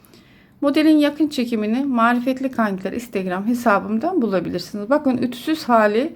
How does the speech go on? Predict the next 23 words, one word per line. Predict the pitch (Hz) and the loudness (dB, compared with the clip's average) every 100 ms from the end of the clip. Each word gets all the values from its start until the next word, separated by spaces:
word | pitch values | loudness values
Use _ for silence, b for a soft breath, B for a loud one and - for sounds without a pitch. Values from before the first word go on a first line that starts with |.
| - | -4
olduğu | 233 233 208 | -2 -2 -2
zaman | 180 208 269 262 | -4 -2 -2 -2
boncu-, | 254 277 233 - | 0 2 2 0
şey, | - 240 208 - 240 | -4 0 0 -2 -2
ilmekler | 247 226 220 262 277 | 0 0 -2 -2 0
biraz | 330 294 220 | 2 2 4
yayvan | 202 202 196 180 170 | 4 4 2 0 0
duruyor. | 160 - - - _ B B B B B B 359 | -4 -6 -8 -16 _ B B B B B B -4
Ütülediğinizde | - 339 269 233 220 214 262 | 0 2 4 4 2 2 -2
de | 302 | -2
bu | 330 | -4
şekilde | 320 254 240 202 247 | -2 -2 -2 -4 -4
gergin | 240 233 233 220 214 320 320 262 | -6 0 0 0 0 2 2 2
ve | 262 | -2
seçkin | - 262 254 - - 311 226 | -2 -2 -2 -4 2 4 4
bir | 220 208 | 2 0
hal | 190 - 262 240 - | -4 2 2 2 0
alması | 190 185 180 185 349 | 0 0 -4 -4 -4
gerekiyor. | 233 175 165 165 175 170 | -2 0 0 -2 -6 -2
O | 269 | 0
yüzden | 269 220 185 185 202 | 2 2 0 0 2
bu | |
model | 247 233 202 240 320 | 2 2 2 0 0